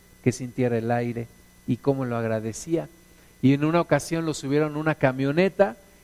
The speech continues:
y se lo llevaron a cenar y dijo, "Muchas gracias por haber hecho eso". Y yo le platiqué a, a un hermano en Cristo que es profeta,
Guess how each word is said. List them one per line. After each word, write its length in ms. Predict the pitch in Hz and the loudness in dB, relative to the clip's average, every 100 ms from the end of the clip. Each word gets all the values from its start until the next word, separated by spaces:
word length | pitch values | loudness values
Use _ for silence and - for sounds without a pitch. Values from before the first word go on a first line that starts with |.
| _ | _
y 60 | 110 | -8
se 160 | 139 | -4
lo 80 | 127 | -2
llevaron 420 | 127 131 143 143 | 0 2 0 0
a 60 | 127 | -6
cenar 420 | - 127 151 147 151 | -6 -10 -10 -10 -14
y 100 | 127 | -10
dijo, 380 | 120 - 123 - _ - | -8 -6 -8 -10 _ -8
"Muchas 340 | 135 - 143 | -8 -6 -6
gracias 560 | 123 131 127 - - - - _ - - | -4 -4 -6 -14 -18 -20 -20 _ -20 -8
por 160 | 120 120 | -2 0
haber 220 | 120 123 | 0 -4
hecho 300 | 123 - 123 | -6 -6 -8
eso". 280 | 127 - 120 - - - - - - - _ | -8 -10 -20 -20 -20 -20 -20 -20 -20 -20 _
Y 440 | - 180 180 180 165 - - _ _ _ _ _ - - - _ _ _ _ _ - | 2 4 4 2 0 -10 -20 _ _ _ _ _ -20 -20 -20 _ _ _ _ _ 4
yo 160 | 180 | 6
le 200 | 180 185 180 - - _ _ _ | 8 6 2 -8 -20 _ _ _
platiqué 600 | 156 151 165 - 175 175 | 6 6 4 0 2 4
a, 220 | 175 160 | 4 2
a 40 | 156 | 0
un 180 | 160 165 | 0 -2
hermano 400 | 175 185 185 190 | 0 0 0 -4
en 60 | |
Cristo 500 | 185 202 196 - 202 202 - _ _ _ - _ _ _ _ - | -2 -2 -2 -4 -6 -6 -20 _ _ _ -20 _ _ _ _ -2
que 80 | - | 0
es 100 | 120 | 0
profeta, 600 | - 139 156 147 151 156 | -2 -2 0 0 -2 -6